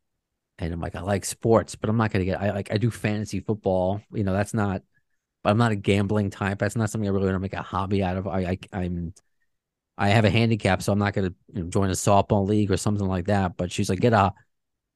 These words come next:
get a hobby." I'm like, "I, I like horror movies.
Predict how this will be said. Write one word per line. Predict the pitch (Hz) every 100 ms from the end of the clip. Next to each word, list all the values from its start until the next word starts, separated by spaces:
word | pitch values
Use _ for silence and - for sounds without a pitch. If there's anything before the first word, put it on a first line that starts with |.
| -
get | 104
a | 92
hobby." | 127 131 95 82 90
I'm | - 98
like, | 90 - _ -
"I, | - -
I | - 107
like | 139 110
horror | - 104 160
movies. | 131 90 92 117 139 -